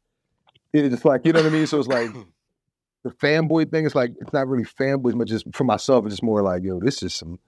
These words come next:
Speaker 1: legendary shit I'm a part of. Like, this is, this is definitely gonna be talked about in history, I'm sure." But, like, this is, <laughs> I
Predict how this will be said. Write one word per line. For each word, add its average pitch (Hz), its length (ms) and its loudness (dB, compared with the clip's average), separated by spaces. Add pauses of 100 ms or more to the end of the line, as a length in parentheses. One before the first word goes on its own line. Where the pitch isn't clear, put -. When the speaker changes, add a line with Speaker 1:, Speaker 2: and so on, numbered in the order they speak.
(180)
Speaker 1:
legendary 92 840 2
shit 156 260 2
I'm 135 120 2
a 107 40 0
part 78 320 0
of. - 120 -14
Like, - 260 -12
this - 180 2
is, 123 200 -10 (380)
this 135 140 0
is 123 80 -2
definitely 131 360 2
gonna 123 160 4
be 120 80 0
talked 117 240 2
about 107 180 4
in 104 80 -2
history, 113 320 2
I'm 95 120 -2
sure." 220 580 0
But, 92 160 -4
like, 85 160 -8
this 127 140 -4
is, 123 100 -12 (360)
<laughs> 156 120 -2 (1600)
I 107 180 2